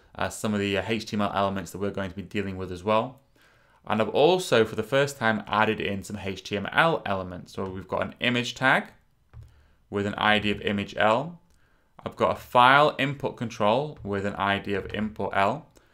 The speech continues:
And I've got a button with an I D of button L. Now with J S bin, when you want to actually see what the H T M L would look like, you, you look at the output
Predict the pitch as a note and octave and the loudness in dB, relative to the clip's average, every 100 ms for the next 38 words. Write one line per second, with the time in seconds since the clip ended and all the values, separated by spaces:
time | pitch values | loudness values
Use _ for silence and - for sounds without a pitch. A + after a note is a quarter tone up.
0 | _ _ _ A#2 B2 B2+ B2 A2+ A2 D3+ | _ _ _ 0 2 4 4 4 4 2
1 | D3+ - F#2+ F#2+ _ _ _ _ G2+ G2+ | 2 -4 -6 -8 _ _ _ _ -6 -4
2 | - G#2 G2+ G2 G2 F2+ G2 - F2+ - | 0 0 0 -2 -8 -8 -8 -8 -10 -10
3 | F#2 F#2+ - B2+ A#2+ - - - - _ | -12 -12 -2 4 4 2 -10 -20 -20 _
4 | - A2+ A2 G#2 D3 D3+ D3 G#2+ B2+ D3+ | 0 2 2 2 4 4 4 0 0 0
5 | D3+ A#2+ A2+ G#2+ A2+ G#2+ - - - G2+ | 0 0 0 0 -2 -2 -4 -6 -8 -12
6 | - - A#2 A2 G#2+ G#2 F#2+ F#2 - - | -10 -6 -2 -2 -4 -4 -6 -6 -4 -4
7 | - - G#2 G#2 G#2 G2 F#2+ F#2 B2 D#3 | -4 -4 0 2 2 0 -6 -2 -2 -2
8 | G#2+ G#2+ G2 G#2 G#2 A2+ A2+ C3 - G#2+ | 0 0 0 -8 -6 -4 -2 -4 -4 -8
9 | - - B2 - - F#2+ - | -6 0 0 0 -6 -8 -8